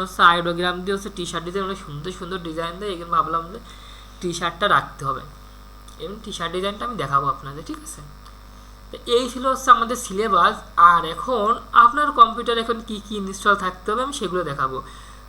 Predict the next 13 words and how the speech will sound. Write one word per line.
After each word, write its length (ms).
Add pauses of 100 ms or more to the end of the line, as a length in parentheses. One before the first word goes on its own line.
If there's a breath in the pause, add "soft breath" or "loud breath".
প্রথমে 400
হচ্ছে 300
আপনার 280
Photoshop, 460 (3250)
ঠিক 180
আছে? 140 (960)
প্রথমে 440
হচ্ছে 220 (140)
আপনার 240 (420)
Photoshop-টা 640
ইনস্টল 380
থাকতে 280
হবে। 160